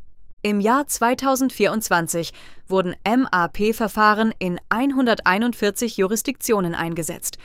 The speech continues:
Dabei wurden zweitausendsiebenhunderteinunddreißig neue Fälle eröffnet,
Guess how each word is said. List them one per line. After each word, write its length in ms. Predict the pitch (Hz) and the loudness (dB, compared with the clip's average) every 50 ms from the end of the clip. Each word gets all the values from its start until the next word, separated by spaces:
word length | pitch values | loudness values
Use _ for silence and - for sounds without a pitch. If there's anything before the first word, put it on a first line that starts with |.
| - - - - - - - - | -18 -18 -18 -18 -18 -18 -10 0
Dabei 440 | - 190 190 185 190 185 190 196 175 | 2 4 6 8 8 8 8 6 4
wurden 240 | 185 185 175 180 170 | 4 2 2 0 -2
zweitausendsiebenhunderteinunddreißig 1900 | - - - 196 233 262 - 269 269 262 233 247 214 - 202 208 214 226 202 202 190 175 170 - - 185 214 240 254 220 196 190 190 202 - 247 220 - | -4 0 2 2 2 2 2 0 0 2 2 0 0 0 -2 -2 0 0 0 2 2 0 2 2 0 0 2 0 -2 0 2 2 2 2 2 -2 -4 -2
neue 260 | 196 190 208 247 269 | 0 0 2 2 2
Fälle 240 | 247 - 214 185 190 | 2 0 0 0 2
eröffnet, 580 | 202 190 220 226 - 233 - - 165 - - | 2 0 0 -2 -4 -4 -6 -8 -10 -12 -12